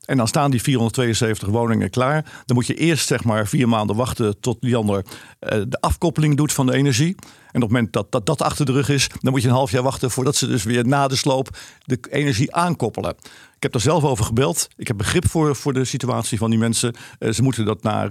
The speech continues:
naar, naar, in volgorde van binnenkomst afwerken. Maar mijn punt is, is dat met alle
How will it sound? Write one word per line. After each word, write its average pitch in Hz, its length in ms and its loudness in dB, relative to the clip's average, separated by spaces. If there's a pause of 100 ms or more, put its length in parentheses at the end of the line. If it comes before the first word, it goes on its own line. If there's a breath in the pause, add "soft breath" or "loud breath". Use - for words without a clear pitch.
naar, 110 380 0
naar, 113 240 -2
in 123 120 2
volgorde 113 400 0
van 104 80 -2
binnenkomst 110 380 0
afwerken. 147 520 0 (480 loud breath)
Maar 107 200 0
mijn 143 180 2
punt 139 200 2
is, 123 180 2
is 120 220 -2
dat 113 220 -2
met 110 160 -2
alle 139 240 0